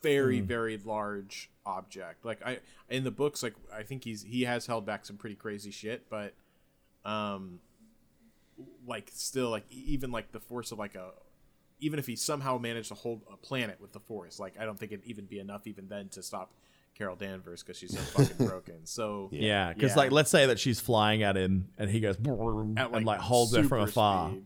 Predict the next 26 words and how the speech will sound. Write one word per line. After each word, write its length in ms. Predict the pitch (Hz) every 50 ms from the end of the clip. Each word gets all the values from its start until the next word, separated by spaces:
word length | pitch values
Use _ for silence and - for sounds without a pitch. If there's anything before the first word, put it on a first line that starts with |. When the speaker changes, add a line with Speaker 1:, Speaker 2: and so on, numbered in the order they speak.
| - - - -
Speaker 2:
so 180 | - - 120 113
she 140 | - -
can't 280 | 113 - 120 113 104 101
move, 280 | 101 104 95 85 80 87
right? 340 | 87 82 90 110 147 165 - - - _ _ - -
She 40 | 131
Speaker 1:
Right. 140 | 123 120 151
Speaker 2:
can 80 | 143 131
still 200 | - - 170 151
just 200 | 127 120 113 -
go, 280 | 123 113 104 101 101 95 - -
like, 160 | 101 95 92
photon 500 | - - - 139 110 104 107 113 104 95
blast 460 | 92 95 92 92 90 90 90 - - - - _
in 160 | - 107 107 104
your 160 | 98 90 85
face, 300 | - - 92 82 82 -
son. 300 | - 78 69 65 65 90 - _ _
Do 120 | - 131 135
you 60 | 135
know 20 |
Speaker 1:
Yeah, 0 |
Speaker 2:
what 40 | 127
I 40 | 123
mean? 60 | 107
Speaker 1:
but 120 | 107 147